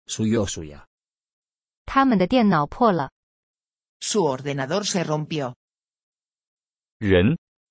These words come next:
Speaker 1: Persona, personas。
Speaker 2: 这里有很多人。
Speaker 3: Hay muchas personas aquí。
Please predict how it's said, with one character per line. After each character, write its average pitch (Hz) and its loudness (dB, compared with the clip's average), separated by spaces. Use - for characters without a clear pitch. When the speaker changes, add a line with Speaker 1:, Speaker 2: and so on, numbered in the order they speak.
Speaker 1:
Persona, 82 -6
personas。 78 -6
Speaker 2:
这 294 2
里 196 4
有 196 4
很 160 -2
多 226 2
人。 160 0
Speaker 3:
Hay 208 -2
muchas 202 -2
personas 180 -4
aquí。 147 -8